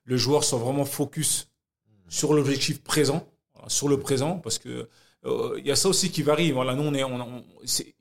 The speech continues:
Speaker 1: c'est des, C D I, ça n'existe pas dans le sport.
Speaker 2: Mm.
Speaker 1: Voilà, on, on a des, que des C D D. Tu
Speaker 2: Mm.
Speaker 1: signes un contrat d'un an, deux ans, trois
Speaker 2: Mm.
Speaker 1: ans,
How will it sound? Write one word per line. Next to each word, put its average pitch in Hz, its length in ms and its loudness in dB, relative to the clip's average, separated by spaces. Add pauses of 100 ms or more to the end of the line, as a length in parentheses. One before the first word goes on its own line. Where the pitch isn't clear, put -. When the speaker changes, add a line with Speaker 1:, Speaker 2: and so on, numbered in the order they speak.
Speaker 1:
c'est 135 200 0
des, 131 160 -2
C 143 220 0
D 143 120 2
I, - 60 2
ça - 140 0
n'existe 127 260 0
pas 151 180 0
dans 123 80 -2
le 113 40 -4
sport. 113 300 -8 (260)
Speaker 2:
Mm. 107 160 -20 (220)
Speaker 1:
Voilà, 120 300 0
on, 110 640 -6
on 131 80 0
a 131 80 2
des, 131 180 2
que 147 100 -2
des 143 140 4
C 143 200 2
D 160 120 4
D. 156 220 2
Tu 120 100 2
Speaker 2:
Mm. - 20 2
Speaker 1:
signes 127 200 0
un 120 60 0
contrat 127 340 -2
d'un 131 140 0
an, 160 200 2
deux 131 280 0
ans, 170 120 2
trois 131 400 -2
Speaker 2:
Mm. 156 40 2
Speaker 1:
ans, 160 120 0